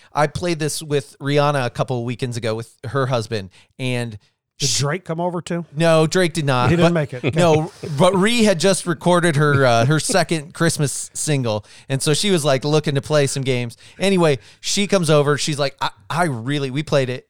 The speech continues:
Speaker 1: She's like, "I really like this game," 'cause I have the whole blinged out version. And she goes, you know,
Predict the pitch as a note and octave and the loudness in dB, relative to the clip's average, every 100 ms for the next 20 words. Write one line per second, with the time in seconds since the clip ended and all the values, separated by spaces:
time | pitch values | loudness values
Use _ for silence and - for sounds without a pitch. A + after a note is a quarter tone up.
0 | _ C3+ - - C3 A#2+ A#2+ C#3+ A2+ B2 | _ -20 -12 -8 -6 -6 -6 -6 -6 -4
1 | C3 G#2+ G2+ F#2+ G2+ - F#2+ D3 E3 E3+ | -4 -4 -6 -6 -10 -10 -10 -2 0 2
2 | C#3+ B2+ B2 A2 A#2+ A2+ G#2+ G#2+ G#2 G2+ | 0 -2 -6 -8 -8 -4 -4 -4 -6 -6
3 | G#2 - - - - C#3 B2+ C3+ B2 - | -10 -14 -20 -20 -12 -8 -8 -4 -6 -6
4 | _ _ _ B2+ | _ _ _ -12